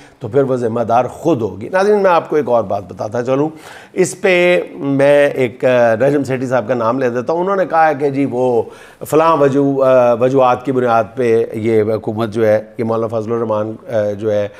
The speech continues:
वो क्लियर नहीं हो पा रहा है और मौलाना फजलुर रहमान को साथ रखा जा रहा है। मौलाना जो है वो, अ, वहाँ पे चूँकि, अ, मसला है केपी में, अ, अ,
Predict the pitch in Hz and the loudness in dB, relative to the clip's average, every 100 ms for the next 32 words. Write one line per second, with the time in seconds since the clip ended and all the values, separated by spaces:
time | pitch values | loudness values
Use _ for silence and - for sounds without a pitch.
0 | - - 127 131 135 208 220 170 156 139 | -20 -8 -2 -2 2 2 4 4 4 4
1 | 135 135 98 - - _ _ 135 131 123 | 2 0 -6 -6 -18 _ _ 0 2 4
2 | 127 113 120 123 117 117 117 107 107 113 | 2 2 0 0 -2 -4 -2 -2 -2 -2
3 | 113 110 120 131 123 127 139 139 - - | 0 0 -2 0 2 4 2 -2 -14 -2
4 | 151 185 190 185 156 151 147 151 131 135 | 2 4 4 2 4 4 4 2 0 2
5 | 143 139 131 127 120 117 113 113 113 110 | 4 4 4 2 2 0 0 0 -2 0
6 | 120 127 127 135 131 110 131 123 117 110 | 2 2 0 -6 -6 -8 -4 -2 -2 -2
7 | 110 110 107 104 104 107 110 113 110 135 | -4 -6 -6 -8 -12 -14 -14 -12 -10 -2
8 | 123 107 104 101 98 90 - - - - | 0 2 0 -2 -4 -10 -18 -20 -20 -20
9 | - 160 143 180 147 131 113 - 127 117 | -2 0 2 2 4 2 -2 -6 -6 -4
10 | 117 123 120 110 104 | -6 -8 -8 -8 -8